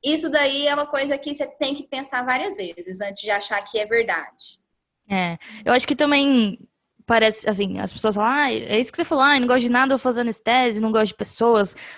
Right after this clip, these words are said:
Speaker 2: sou
Speaker 1: É,
Speaker 2: antissocial."
Speaker 1: esse
Speaker 2: E,
Speaker 1: daí que
Speaker 2: e eu
Speaker 1: é o
Speaker 2: acho que é
Speaker 1: pensamento
Speaker 2: totalmente
Speaker 1: do
Speaker 2: diferente. Acho que você tem que ser muito sociável pra ser um anestesista, porque você vai tá o tempo
Speaker 1: Muito
Speaker 2: inteiro
Speaker 1: sociável,
Speaker 2: lidando com
Speaker 1: você faz o centro
Speaker 2: pessoas.
Speaker 1: cirúrgico inteiro.
Speaker 2: É. Então, assim, você
Speaker 1: Não,
Speaker 2: vai tá
Speaker 1: a
Speaker 2: lidando com
Speaker 1: anestesia,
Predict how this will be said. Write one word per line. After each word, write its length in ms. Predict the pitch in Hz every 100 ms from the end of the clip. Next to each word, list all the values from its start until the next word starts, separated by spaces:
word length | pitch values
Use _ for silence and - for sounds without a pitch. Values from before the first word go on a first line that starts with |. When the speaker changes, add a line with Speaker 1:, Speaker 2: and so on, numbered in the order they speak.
| -
Speaker 2:
sou 260 | - 220
Speaker 1:
É, 60 | 226
Speaker 2:
antissocial." 720 | 302 311 302 240 175 180 214
Speaker 1:
esse 80 | 202
Speaker 2:
E, 40 |
Speaker 1:
daí 140 | 202 311
que 60 |
Speaker 2:
e 20 | 262
eu 60 |
Speaker 1:
é 40 | 349
o 20 |
Speaker 2:
acho 100 | 349
que 80 | 320
é 20 |
Speaker 1:
pensamento 140 | 294 302
Speaker 2:
totalmente 360 | 339 339 349
Speaker 1:
do 80 | 349
Speaker 2:
diferente. 440 | 339 453 480 226 220
Acho 100 | -
que 40 |
você 40 | -
tem 100 | 247
que 40 |
ser 100 | 254
muito 360 | 247 240 269 381
sociável 580 | 427 359 277 196 196 220
pra 140 | 214
ser 140 | 202 202
um 40 |
anestesista, 720 | 196 190 196 175 170 185 220 - - -
porque 120 | - -
você 80 |
vai 160 | 214 214
tá 200 | 196 208
o 60 | 196
tempo 220 | 220 247
Speaker 1:
Muito 140 | 254
Speaker 2:
inteiro 220 | 311 247 247
Speaker 1:
sociável, 160 | 247
Speaker 2:
lidando 480 | 214 226 254 269 277
com 120 | 320
Speaker 1:
você 60 | 247
faz 240 | 233 233
o 20 | -
centro 100 | 214
Speaker 2:
pessoas. 300 | 220 226 220 214 -
Speaker 1:
cirúrgico 100 | - 453 453
inteiro. 600 | 453 523 480 202 180 - _ -
Speaker 2:
É. 280 | 214 202 185 311 330 370
Então, 160 | 370 226
assim, 100 | 214
você 60 | 330
Speaker 1:
Não, 40 |
Speaker 2:
vai 100 | 214
tá 100 | 220
Speaker 1:
a 40 |
Speaker 2:
lidando 360 | 220 214 226 247 277
com 60 |
Speaker 1:
anestesia, 120 | 277